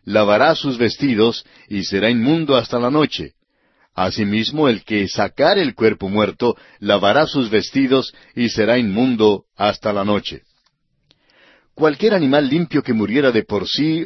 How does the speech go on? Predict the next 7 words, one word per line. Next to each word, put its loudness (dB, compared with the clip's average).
o 4
de 0
alguna 0
enfermedad 0
era 4
considerado 0
inmundo. -2